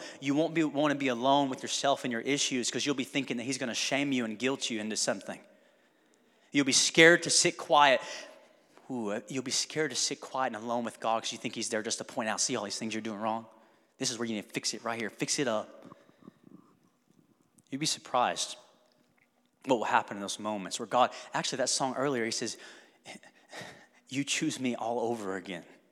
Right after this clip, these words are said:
There's brand new mercies every morning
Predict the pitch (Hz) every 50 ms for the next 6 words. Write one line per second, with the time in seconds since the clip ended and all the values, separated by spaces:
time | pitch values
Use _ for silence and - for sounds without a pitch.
0 | _ _ _ _ _ _ _ _ _ _ _ _ _ _ _ _ _ _ _ _
1 | _ _ _ _ _ - 123 113 107 - 127 139 139 143 139 139 127 110 120 127
2 | 113 - - 120 107 - - 123 123 127 123 113 113 120 117 113 107 98 92